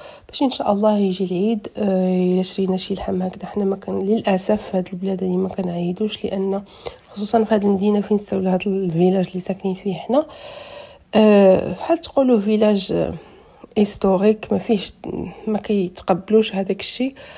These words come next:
وللاسف ما كنعيدوش. ان شاء الله يا ربي يسر لنا ونبداو نعيدو في المغرب ان شاء الله.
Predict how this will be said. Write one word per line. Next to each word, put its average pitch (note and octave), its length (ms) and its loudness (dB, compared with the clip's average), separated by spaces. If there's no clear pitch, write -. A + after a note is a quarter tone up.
وللاسف A#3+ 600 6
ما A3+ 80 2
كنعيدوش. F#3 920 4
ان - 60 -14
شاء A#3 180 -2
الله F#3+ 220 0
يا F#3+ 140 2
ربي F#3 240 -2
يسر F3+ 420 -2
لنا F#3 320 2
ونبداو F#3+ 680 2
نعيدو F3 420 2
في - 120 -6
المغرب F3 420 -4
ان F3+ 120 -2
شاء E3+ 280 -6
الله. F3+ 360 -2